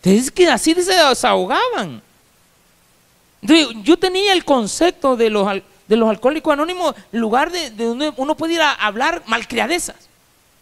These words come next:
Después allá encontré uno en San Marcos,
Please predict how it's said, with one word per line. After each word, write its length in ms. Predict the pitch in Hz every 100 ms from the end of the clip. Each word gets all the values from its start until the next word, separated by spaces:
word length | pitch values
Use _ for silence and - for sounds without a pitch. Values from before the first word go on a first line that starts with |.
| _ _ _ _ _ _ _ _ _ _ _ _ -
Después 360 | 185 170 208 254
allá 400 | 233 214 262 285
encontré 380 | 240 208 208
uno 260 | 220 240 233
en 260 | 190 156 - _ _ _ _ _
San 260 | - 160 180
Marcos, 440 | 302 - 190